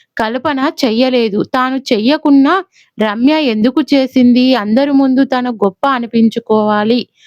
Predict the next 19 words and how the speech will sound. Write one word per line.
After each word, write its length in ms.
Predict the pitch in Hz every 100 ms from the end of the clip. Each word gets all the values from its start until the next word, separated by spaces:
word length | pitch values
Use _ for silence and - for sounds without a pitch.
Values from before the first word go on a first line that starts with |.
| _ _
సార్తో 600 | - 220 202 247 269 285
గ్రేట్ 400 | 311 233 214 240
అనిపించుకోవాలి 1160 | 269 262 254 240 - - 226 226 220 220 226 -
అని 300 | 185 208 254
ఓవరాక్షన్ 760 | 359 240 240 247 269 - 285 262 254
చేస్తుందని 800 | 233 - 233 220 202 202 320 - _ _ _ -
కల్పన 640 | 247 262 320 294 240 240 240
తన 100 | 240
మనసులో 540 | 233 214 226 262 202 240
అనుకుంటుంది. 760 | 349 247 269 247 208 196 190 - _ _ _ _
రమ్యకి 680 | 208 233 233 330 349 294 294
కల్పన 500 | 277 254 247 269 269
బుద్ధి 360 | 226 226 185
ఏంటో 400 | 254 247 220 220
తెలీదు. 560 | 302 240 214 240 196 180 - _ _ -
తను 200 | 277 302
మంచి 380 | 277 240 240 349
స్నేహితురాలు 880 | 311 294 285 277 - 277 247 240 247
అనుకుంటుంది. 880 | 330 285 254 220 214 202 196 180